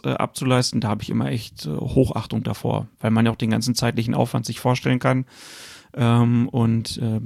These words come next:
dann jetzt, ja, Drittligaschiedsrichterin bei den Männern, bei den Frauen pfeift sie, du hast es erzählt, alles. Ähm, also auf jeden Fall auch eine bemerkenswerte Frau und auf jeden Fall eine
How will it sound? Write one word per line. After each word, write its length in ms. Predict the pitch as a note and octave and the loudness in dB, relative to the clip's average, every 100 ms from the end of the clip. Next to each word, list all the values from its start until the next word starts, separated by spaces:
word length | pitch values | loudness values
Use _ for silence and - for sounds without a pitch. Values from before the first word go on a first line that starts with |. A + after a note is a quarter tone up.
| A2 | -4
dann 180 | A#2+ B2+ | 2 4
jetzt, 300 | B2 B2 - | 4 0 0
ja, 140 | A#2 G2 - | -2 -2 -2
Drittligaschiedsrichterin 1000 | C3 C#3 B2+ A#2+ A#2+ - C3 A2+ B2 A#2 | 0 2 2 2 0 -2 -6 -2 -2 0
bei 140 | A#2 | 0
den 140 | A#2 | 2
Männern, 400 | A#2+ B2+ B2+ B2+ | 4 6 4 4
bei 100 | A#2 | 2
den 120 | A#2+ A#2 | 0 -2
Frauen 500 | - B2+ B2+ A#2+ - - - - - | 2 4 4 2 -4 -18 -20 -20 -20
pfeift 280 | - D3+ C#3 | 0 0 2
sie, 100 | C#3+ | 4
du 100 | C#3 | 4
hast 160 | C3+ C#3 | 4 2
es 100 | B2 | 0
erzählt, 580 | A#2+ - C3 B2+ - - | 0 2 2 2 -2 2
alles. 560 | C3+ C#3 C3+ - - - | 4 4 4 0 -2 -2
Ähm, 360 | B2 A#2+ A#2+ - | -2 0 -2 -4
also 140 | A2 | -4
auf 80 | A2+ | -2
jeden 100 | B2 | -4
Fall 120 | A#2+ | -4
auch 40 | A#2+ | -4
eine 140 | A#2 | -2
bemerkenswerte 580 | B2 C#3 D3+ C#3+ C3 - | 2 4 4 2 -2 -4
Frau 320 | - C3 C3+ | 0 4 4
und 300 | - B2+ - | 2 -4 -6
auf 100 | A#2 | -6
jeden 140 | A#2+ | -6
Fall 120 | A2 A2+ | -6 -4
eine 280 | A2+ A2+ | -2 -4